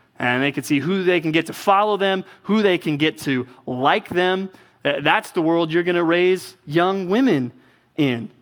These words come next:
A-, and ladies in the room, start by modeling modesty and teach that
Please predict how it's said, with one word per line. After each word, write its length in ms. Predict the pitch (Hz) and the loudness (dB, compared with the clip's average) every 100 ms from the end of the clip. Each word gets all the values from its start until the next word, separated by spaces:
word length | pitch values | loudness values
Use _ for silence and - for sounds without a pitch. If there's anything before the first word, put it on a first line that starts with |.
| _ _ _ _ _ _ - | _ _ _ _ _ _ -2
A-, 60 | |
and 460 | 156 170 156 147 - _ | 0 0 0 -4 -8 _
ladies 500 | 147 175 254 196 175 | 0 2 2 0 0
in 80 | 175 | 0
the 80 | 160 | 2
room, 220 | 147 180 | 2 0
start 240 | - 208 | 0 0
by 140 | 202 196 | 2 0
modeling 640 | 175 180 240 190 139 123 117 _ _ _ | 2 0 0 0 -2 -4 -8 _ _ _
modesty 560 | 151 143 131 - 143 143 | 0 0 0 -2 0 0
and 160 | 139 - | -2 -2
teach 340 | - 277 - | 0 0 0
that 400 | 147 131 135 | 0 0 0